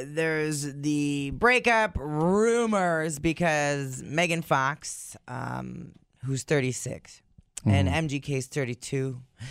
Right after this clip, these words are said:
Speaker 1: she deleted a bunch of, well, all of the photos of her with M G K off of her Insta.
Speaker 2: Oh, boy.
Speaker 1: And, <laughs> I know. And then she unfollowed him.
Speaker 2: She ghosted him. <laughs>
Speaker 1: Right.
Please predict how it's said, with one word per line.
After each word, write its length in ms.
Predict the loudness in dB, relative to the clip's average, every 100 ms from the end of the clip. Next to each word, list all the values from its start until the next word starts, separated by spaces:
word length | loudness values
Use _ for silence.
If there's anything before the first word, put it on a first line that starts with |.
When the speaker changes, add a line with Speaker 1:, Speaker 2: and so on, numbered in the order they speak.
| -10 -10 -4
Speaker 1:
she 300 | 2 4 4
deleted 440 | 4 4 4 4
a 60 | 4
bunch 380 | 2 0 -2 -4
of, 440 | 0 2 2 0
well, 240 | 2 2 2
all 340 | 2 2 2 0
of 40 |
the 120 | -2
photos 640 | 0 2 2 0 -2 -6 -10
of 180 | -8
her 280 | 0 2 2
with 220 | 0 -4
M 180 | -2 -2
G 120 | -2
K 260 | 0 4 4
off 260 | 4 4 2
of 120 | 0
her 180 | -2 0
Insta. 600 | 0 0 2 2 2 0 -2
Speaker 2:
Oh, 240 | 0 2
boy. 320 | 0 0 0
Speaker 1:
And, 180 | 0 0
<laughs> 40 |
I 520 | 2 4 4 4 2 2
know. 180 | 2 -2 -8 -14 -6
And 140 | 0 0
then 100 | 0
she 180 | 2
unfollowed 680 | 2 2 2 4 4 4 0
him. 320 | -2 -6 -10 -12 _
Speaker 2:
She 140 | -4 4
ghosted 400 | 6 6 4 0
him. 140 | -2
<laughs> 40 | -12 -12 -12 -12 -18 -18 -8 -4 -4 -4 -4
Speaker 1:
Right. 200 | -2 -2